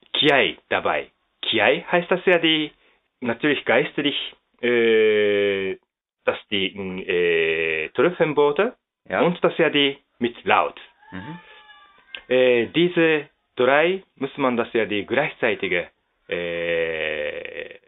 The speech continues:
Speaker 1: geschlagen und, äh, gemacht werden.
Speaker 2: Ja.
Speaker 1: Sonst, äh,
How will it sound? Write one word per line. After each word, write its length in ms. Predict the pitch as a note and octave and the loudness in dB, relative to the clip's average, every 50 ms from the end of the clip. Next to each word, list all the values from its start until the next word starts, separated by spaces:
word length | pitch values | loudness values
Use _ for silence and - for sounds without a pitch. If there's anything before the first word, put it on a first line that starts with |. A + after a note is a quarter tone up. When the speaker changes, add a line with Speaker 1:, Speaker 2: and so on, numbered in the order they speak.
| _ _ _ _ _ _ _ _ _ _ | _ _ _ _ _ _ _ _ _ _
Speaker 1:
geschlagen 640 | - B2+ - - C#3 C3+ B2+ C3+ A#2+ A#2 A#2 - _ | -12 -8 0 2 2 2 2 0 -2 -2 -4 -8 _
und, 140 | - G2+ - - - | -12 -14 -14 -14 -8
äh, 220 | F#2 F#2+ F2+ F2+ | -4 -4 -2 -2
gemacht 400 | - G#2 G2 C3+ D3 - - _ | -2 -2 -2 -2 -2 -4 -2 _
werden. 380 | G2+ D#2+ D#2+ - - G#3 A3+ - _ | -2 -2 0 -4 -6 -8 -8 -10 _
Speaker 2:
Ja. 260 | - - F#2+ - C#3+ - - - - - _ _ | -6 -4 -4 -4 -4 -6 -12 -20 -20 -20 _ _
Speaker 1:
Sonst, 220 | - D#3 E3 E3 - - - | -2 -2 -2 -2 -6 -8 -4
äh, 200 | C#3+ C#3+ C#3+ | -2 -2 -2